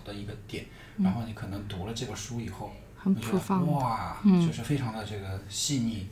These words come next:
Speaker 1: 很 subtle，他本来读这个 fiction 就非常多，所以你会发现他做的多数都是 fiction。他也非常的会写，我觉得就是一个是，写作的能力对于设计师来讲还是很重要的。
Speaker 2: 当然，当然，也是一种表达嘛。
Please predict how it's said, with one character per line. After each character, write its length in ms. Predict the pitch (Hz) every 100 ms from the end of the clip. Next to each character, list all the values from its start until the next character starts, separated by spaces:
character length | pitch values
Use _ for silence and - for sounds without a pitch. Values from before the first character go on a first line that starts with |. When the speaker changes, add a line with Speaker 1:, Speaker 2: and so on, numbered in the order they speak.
| - - - -
Speaker 1:
很 160 | 104
subtle， 400 | 95 127 131 110 - - - -
他 80 | -
本 100 | 110
来 140 | 98
读 300 | 113 98 101
这 140 | - 107
个 100 | 101
fiction 320 | 113 113 110
就 80 | 92
非 120 | -
常 160 | 117 113 -
多， 100 | - -
所 180 | - 120
以 80 | 113 - -
你 80 |
会 60 | 104
发 140 | 113
现 80 | 117 113
他 240 | - - - -
做 160 | 123 113
的 60 | -
多 160 | 123 120
数 160 | -
都 140 | - 107
是 100 | 101
fiction。 360 | 113 - 92 - - - -
他 140 | -
也 80 | 117
非 240 | - - 147
常 240 | 135 131
的 100 | 135
会 160 | 131 131
写， 300 | - - - - - - - -
我 200 | 117 123
觉 160 | 120 120
得 140 | 151
就 160 | 147 151
是 180 | 135
一 80 | 135
个 120 | 143
是， 180 | 139 - 107 104 -
写 240 | - - 196
作 160 | 180
的 80 | 151
能 160 | 104 104
力 80 | 104
对 160 | 120
于 80 | 117
设 220 | - -
计 100 | 120
师 200 | 104 -
来 120 | 107 95
讲 160 | 98 -
还 60 | 101
是 120 | 120
很 120 | 98
重 160 | 92 113
要 40 | 135
的。 60 | - - -
Speaker 2:
当 120 | 220
然， 200 | 226 190
当 120 | 185 185
然， 240 | 185 202
也 120 | 185
是 120 | 175
一 60 | 247
种 240 | 220 214
表 220 | 214 180 -
达 240 | 165 170
嘛。 200 | 170 165